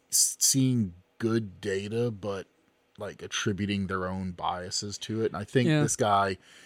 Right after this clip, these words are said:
Speaker 1: he, he's kinda predisposed to seeing, you know, human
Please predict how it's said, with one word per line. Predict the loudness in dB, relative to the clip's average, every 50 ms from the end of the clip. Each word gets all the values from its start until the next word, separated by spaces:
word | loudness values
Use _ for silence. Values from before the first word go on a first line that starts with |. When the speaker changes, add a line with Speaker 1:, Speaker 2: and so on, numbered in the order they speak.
| -20 _
Speaker 1:
he, | -4 0 0 2 0 0 -6 _
he's | -14 -14 -14 -8 0
kinda | 4 4 4 4
predisposed | 6 4 4 6 4 2 2 0 -2 -2 0 0 0 0 0 -2 -2 -2 -4 -4
to | -4 -6 -8 -6 -2
seeing, | 0 0 0 0 -2 -4 -4 -4 -4 -6 -6 -8 -12 _ _ -20 _ _ _ _ _ _ _ -12
you | -10 -8
know, | -8 -6 -6
human | -4 -2 0 2 2 2 2 0 0 -2 -2 -4 -6 -8 -10